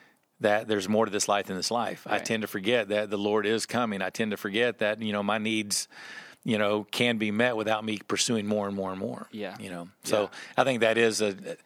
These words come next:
Speaker 1: as I read that, challenge to the non-believing, rich,
Speaker 2: Yeah.
Speaker 1: oppressive people. I thought, "Man, I could easily slip into that as a
Speaker 2: Totally.
Speaker 1: believer myself." You know?
Speaker 2: Totally.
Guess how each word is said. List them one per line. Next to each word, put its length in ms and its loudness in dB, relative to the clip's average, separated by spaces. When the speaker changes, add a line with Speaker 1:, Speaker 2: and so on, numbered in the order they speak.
Speaker 1:
as 180 6
I 120 8
read 260 6
that, 340 2
challenge 480 4
to 120 4
the 120 0
non-believing, 680 2
rich, 260 2
Speaker 2:
Yeah. 60 2
Speaker 1:
oppressive 320 2
people. 340 2
I 120 4
thought, 220 2
"Man, 200 0
I 60 0
could 160 2
easily 280 2
slip 280 0
into 140 0
that 160 4
as 100 -2
a 20 0
Speaker 2:
Totally. 140 0
Speaker 1:
believer 260 -2
myself." 600 0
You 160 -4
know? 140 -4
Speaker 2:
Totally. 300 -6